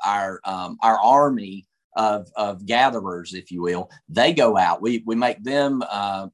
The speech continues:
uh, get ready for those careers that are in communication or broadcasting, uh, news, uh, reporting, uh, tech. Uh, you know, we have, uh,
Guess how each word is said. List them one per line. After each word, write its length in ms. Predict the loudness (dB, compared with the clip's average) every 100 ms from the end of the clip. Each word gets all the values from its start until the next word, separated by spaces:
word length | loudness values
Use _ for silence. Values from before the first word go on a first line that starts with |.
| -2
uh, 240 | -2 -2 -8 -8
get 160 | -6 -2
ready 200 | 0 0
for 140 | -2
those 240 | -2 -4 -4
careers 480 | -4 -2 -2 -4
that 80 | -6
are 120 | -6
in 120 | -6 -6
communication 720 | -4 -4 0 2 4 2 0
or 80 |
broadcasting, 840 | 4 4 4 2 0 0 -6 -12 -16 _ _ 0
uh, 260 | 2 2 0
news, 560 | 0 2 2 0 -2 -6
uh, 180 | -4 -4 -4
reporting, 580 | -8 -2 -2 -2 -4 -8 _ -4
uh, 280 | 0 0 -2
tech. 320 | 2 4 2 -4 _
Uh, 260 | -8 -6 -8
you 80 | -10
know, 60 |
we 140 | -4 0
have, 300 | 2 2 0
uh, 280 | -2 -2